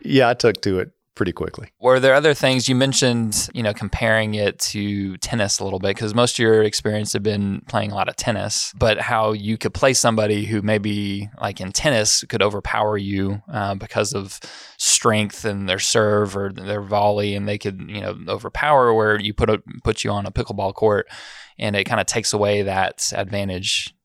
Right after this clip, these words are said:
Speaker 2: if you will.
Speaker 1: Yes. Pickleball actually incorporates pieces of a lot of racket sports. First of all, it, it has a feel of ping pong. The, the size of the paddle is, it's very much like a ping pong paddle, a little bit bigger.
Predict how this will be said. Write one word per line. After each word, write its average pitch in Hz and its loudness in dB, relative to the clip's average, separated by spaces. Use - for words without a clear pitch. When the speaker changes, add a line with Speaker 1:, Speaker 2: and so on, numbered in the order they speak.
Speaker 2:
if - -8
you 101 -2
will. 98 -2
Speaker 1:
Yes. - 2
Pickleball 143 2
actually 123 2
incorporates 101 0
pieces 117 0
of 107 0
a 104 2
lot 107 4
of 92 -2
racket 92 0
sports. - -12
First 170 2
of - 2
all, 120 8
it, 117 -4
it 135 -2
has 123 4
a 95 0
feel 131 2
of - -4
ping 107 0
pong. 87 -2
The, 92 -2
the 101 0
size 117 4
of 95 -4
the 92 -2
paddle 104 2
is, 95 -4
it's 113 -6
very 120 4
much 104 2
like 98 2
a - -4
ping 98 -4
pong 95 -2
paddle, 95 -2
a 107 -2
little 101 0
bit 92 -6
bigger. 87 -6